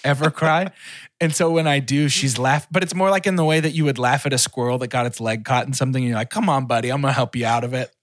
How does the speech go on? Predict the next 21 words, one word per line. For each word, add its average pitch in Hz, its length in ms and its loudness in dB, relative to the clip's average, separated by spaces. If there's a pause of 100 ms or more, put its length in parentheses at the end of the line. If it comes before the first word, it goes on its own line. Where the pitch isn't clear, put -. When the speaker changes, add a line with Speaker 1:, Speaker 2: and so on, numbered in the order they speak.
(440)
Speaker 1:
Not 262 220 2
hurt, 214 340 0 (100)
<laughs> - 100 -20
but 185 120 0
like, 151 280 0 (180)
"You're 202 120 2
silly, 135 340 0
man." 113 400 -4
And 151 180 2
then 139 100 0
you, 135 100 2
like, 131 180 0
get 135 160 0
its 123 120 -6
leg 131 220 0
out 127 180 2
and 123 80 -6
it's 113 120 -6
free 131 160 0
to 123 80 -2
go. 127 260 0